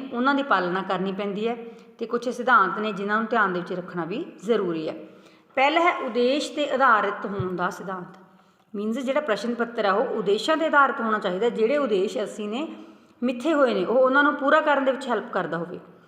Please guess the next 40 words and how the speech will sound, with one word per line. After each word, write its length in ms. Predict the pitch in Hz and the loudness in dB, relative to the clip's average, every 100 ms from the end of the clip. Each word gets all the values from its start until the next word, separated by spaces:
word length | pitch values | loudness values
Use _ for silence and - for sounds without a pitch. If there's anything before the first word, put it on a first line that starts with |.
| _ _ _ _ _ | _ _ _ _ _
ਹਰੇਕ 320 | 233 240 339 339 | 4 4 4 2
ਵਿਸ਼ੇ 280 | 311 320 | 2 2
ਦੇ 100 | 311 | 0
ਕੁਝ 160 | 320 262 | -2 -2
ਨਾ 120 | 302 | 0
ਕੁਝ 140 | 302 269 | 0 2
ਉਦੇਸ਼ 360 | 220 196 254 | 4 2 2
ਹੁੰਦੇ 260 | 262 240 233 | 0 2 2
ਨੇ। 160 | 285 - - - - - | 0 -4 -10 -16 -10 -4
ਇਸੇ 240 | 254 339 | 0 0
ਪ੍ਰਕਾਰ 420 | 320 - 202 170 - - - - - | -2 0 2 2 -4 -14 -20 -20 -18
ਜਿਹੜਾ 360 | 185 233 247 240 | -2 2 4 4
ਪੰਜਾਬੀ 480 | 240 220 202 202 254 | 2 2 2 4 2
ਅਧਿਆਪਨ 440 | 247 220 - 180 | 2 2 0 -4
ਹੈ, 80 | 139 - - - _ _ _ | -4 -12 -20 -20 _ _ _
ਜੋ 120 | 208 | -4
ਅਸੀਂ 160 | 220 226 | -4 -4
ਪੰਜਾਬੀ 340 | 226 208 190 | -2 0 0
ਪੜ੍ਹਾਉਣੀ 480 | 233 247 226 190 190 | -2 2 2 2 -2
ਹੈ, 80 | 247 - - - - - | -4 -8 -16 -20 -12 4
ਤਾਂ 180 | 294 320 | 6 6
ਉਹਦੇ 260 | 277 320 | 4 2
ਵੀ 100 | 349 | 2
ਕੁਝ 160 | 339 302 | 0 -4
ਸਧਾਰਨ 440 | - 320 277 240 | 2 6 6 4
ਤੇ 140 | 262 302 | -2 -4
ਜਿਹੜੇ 220 | 269 277 | 0 0
ਵਿਸ਼ੇਸ਼ 380 | 233 233 240 - | 0 0 -2 0
ਉਦੇਸ਼ 400 | 240 196 202 240 | 2 2 2 0
ਨੇ 60 | |
ਉਹ 80 | 233 | 0
ਪਹਿਲਾਂ 260 | 240 214 233 | 2 2 2
ਤੋਂ 100 | 254 | 2
ਨਿਰਧਾਰਿਤ 500 | 240 233 240 202 180 | 2 2 2 2 -2
ਕੀਤੇ 240 | - 175 180 | -8 -6 -4
ਜਾਂਦੇ 260 | 170 165 170 | -2 -2 -4
ਨੇ, 140 | 285 - - - - _ _ _ _ _ _ _ _ _ _ _ | -4 -10 -16 -20 -20 _ _ _ _ _ _ _ _ _ _ _
ਜਿਹੜੇ 260 | 220 294 359 | 0 2 2
ਕਿ 200 | 359 359 | 2 4
ਹਰੇਕ 500 | 294 240 302 - | 4 4 2 0